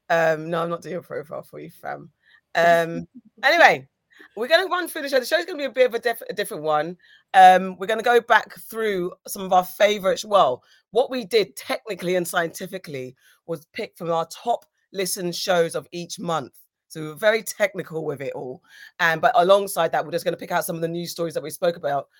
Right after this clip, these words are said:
Speaker 1: within some of those shows and, um, just get into what's going on. 'Cause we're, we're kinda like an archive.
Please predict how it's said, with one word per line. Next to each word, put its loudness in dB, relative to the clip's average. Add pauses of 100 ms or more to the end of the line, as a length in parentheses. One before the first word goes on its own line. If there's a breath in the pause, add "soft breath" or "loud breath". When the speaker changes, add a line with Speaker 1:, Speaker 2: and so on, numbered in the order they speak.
(240 soft breath)
Speaker 1:
within -2
some -4
of 0
those -2
shows -4 (460 soft breath)
and, 2
um, 2
just -8
get -2
into -6
what's -6
going 0
on. -6
'Cause -10
we're, -2 (100)
we're -6
kinda -6
like -2
an -6 (100)
archive. -4